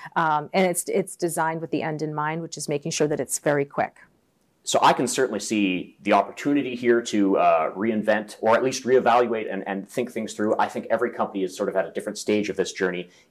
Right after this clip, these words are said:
Speaker 2: If they wanted to ask you some questions, have a conversation about where they are and pick your brain a little bit, what is the best way for them to get in touch?
Speaker 1: Yeah, just go to smartrecruiters dot com, and we'd be happy to, uh, have a conversation.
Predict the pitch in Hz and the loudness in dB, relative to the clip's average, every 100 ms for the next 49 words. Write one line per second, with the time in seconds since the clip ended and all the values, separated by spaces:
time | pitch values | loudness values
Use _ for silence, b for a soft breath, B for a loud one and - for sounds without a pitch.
0 | - 208 202 180 147 139 127 - 123 113 | 0 0 4 4 4 4 2 0 -2 -2
1 | 113 B _ _ _ - - - 120 - | -4 B _ _ _ -14 -10 -8 -6 -4
2 | 107 110 101 110 101 120 - 110 - 110 | 0 0 0 -4 0 0 0 -2 -2 -2
3 | 104 101 95 95 117 110 107 107 101 95 | 0 4 4 2 0 0 0 2 4 4
4 | 92 - - 123 - 95 104 101 - - | 2 -2 -12 -18 -14 -6 -4 -4 -6 -8
5 | - b b - 320 320 214 190 - 165 | -8 b b -4 -2 0 2 2 4 0
6 | 139 135 120 - - 135 - - B - | 0 0 0 -2 -4 -6 -8 -16 B 2
7 | 302 226 - 233 220 - - 208 226 220 | 2 2 -2 -2 -2 -4 -6 -4 -4 -2
8 | - 208 - 175 196 - b b _ 180 | -2 -2 -4 -10 -10 -12 b b _ -6
9 | 175 170 170 165 175 165 - 160 165 160 | -2 0 0 0 -2 -2 -2 0 0 0
10 | 165 165 170 - 165 170 - 220 - 151 | -2 -4 -6 -4 -4 -2 -2 -2 -4 -12